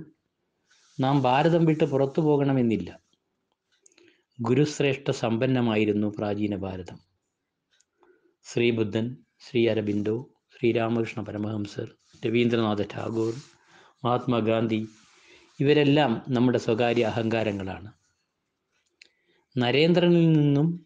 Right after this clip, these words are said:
വിവേകാനന്ദനിലേക്കുള്ള ദൂരം കൃത്യമായി അളന്നു നൽകിയത് രാമകൃഷ്ണ പര-, പരമഹംസരായിരുന്നു. യഥാർത്ഥ ഗുരുവിനെ തേടി നാടുചുറ്റിയ നരേന്ദ്രൻ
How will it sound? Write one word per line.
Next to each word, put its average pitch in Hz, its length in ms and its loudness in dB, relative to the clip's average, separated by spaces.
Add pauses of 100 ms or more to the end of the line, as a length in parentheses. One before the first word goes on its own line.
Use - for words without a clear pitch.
(240)
വിവേകാനന്ദനിലേക്കുള്ള 143 1160 4
ദൂരം 113 360 0 (1040)
കൃത്യമായി 147 680 2
അളന്നു 120 300 2
നൽകിയത് 107 500 0 (360)
രാമകൃഷ്ണ 110 480 -2
പര-, 101 280 -8 (100)
പരമഹംസരായിരുന്നു. - 1000 -6 (1300)
യഥാർത്ഥ 165 440 0
ഗുരുവിനെ 143 420 4
തേടി 127 320 2
നാടുചുറ്റിയ 123 680 0
നരേന്ദ്രൻ 104 540 -2